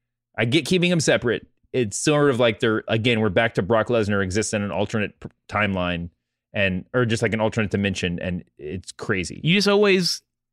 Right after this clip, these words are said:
Speaker 2: you know, combine the kayfabe and the shoot and say, Well, Brock Lesnar is the biggest star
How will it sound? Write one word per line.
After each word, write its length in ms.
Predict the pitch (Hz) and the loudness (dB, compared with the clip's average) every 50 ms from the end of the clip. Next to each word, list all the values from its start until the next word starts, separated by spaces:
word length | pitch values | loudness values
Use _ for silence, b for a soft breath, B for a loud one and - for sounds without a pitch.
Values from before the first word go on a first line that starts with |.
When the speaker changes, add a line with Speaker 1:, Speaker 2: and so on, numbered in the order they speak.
| _ - | _ -2
Speaker 2:
you 120 | 147 143 | 0 2
know, 220 | 139 135 127 120 - - _ _ _ _ - | 2 2 0 0 -4 -6 _ _ _ _ -2
combine 320 | - 147 135 139 139 143 | 0 2 2 4 4 2
the 60 | 139 | 2
kayfabe 520 | 135 - - 147 139 127 - 143 131 123 120 | 0 0 0 2 2 2 2 2 2 2 2
and 80 | 113 107 | 2 0
the 40 | 101 | 0
shoot 320 | - - 196 190 175 - | 0 0 0 0 2 0
and 120 | 110 113 104 | 0 -2 0
say, 200 | - 123 120 107 | 0 2 2 4
Well, 340 | 113 123 123 120 120 117 _ _ _ _ _ _ _ _ _ _ _ _ - - - - | 4 4 4 2 2 0 _ _ _ _ _ _ _ _ _ _ _ _ -18 -16 -10 -6
Brock 320 | 127 113 120 135 135 135 131 | -4 2 2 4 4 4 4
Lesnar 240 | 131 127 123 120 127 | 4 4 4 4 2
is 100 | 120 110 | 2 2
the 60 | 113 | 2
biggest 300 | 95 113 120 117 113 - | 2 2 2 2 2 0
star 460 | - - 110 110 107 104 104 90 104 | 2 2 2 4 4 4 2 0 -2